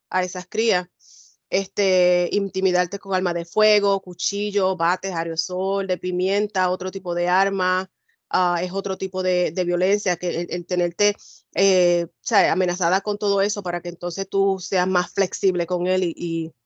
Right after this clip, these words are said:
y le sigas su juego. Ah, o destruir pertenencias. Muchas veces también, acuérdate que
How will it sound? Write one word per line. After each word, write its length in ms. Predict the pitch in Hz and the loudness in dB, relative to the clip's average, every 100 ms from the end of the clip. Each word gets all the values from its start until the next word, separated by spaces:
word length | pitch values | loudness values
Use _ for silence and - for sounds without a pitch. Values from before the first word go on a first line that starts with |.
| _ _ _ _ - | _ _ _ _ -6
y 140 | 185 180 | 2 2
le 100 | 170 | 2
sigas 300 | 185 180 180 | 0 0 2
su 140 | 196 | 2
juego. 420 | 180 165 165 170 - - - - _ | 4 2 2 -4 -8 -20 -20 -20 _
Ah, 560 | 202 190 180 175 170 165 - _ _ _ - - | 4 4 4 4 2 -2 -10 _ _ _ -8 0
o 240 | 202 196 | 2 2
destruir 580 | 185 185 - 190 196 220 | 0 -4 0 2 2 2
pertenencias. 720 | 208 185 175 170 165 151 156 | -4 -2 -2 -2 -2 -10 -12
Muchas 380 | 165 180 175 202 | -12 -12 -8 -6
veces 340 | 190 190 202 185 | -2 -2 -4 -4
también, 520 | 180 175 185 196 190 | -2 0 2 2 2
acuérdate 560 | 156 185 185 190 185 | 0 -2 0 0 -2
que 260 | 180 165 165 | -2 -2 -2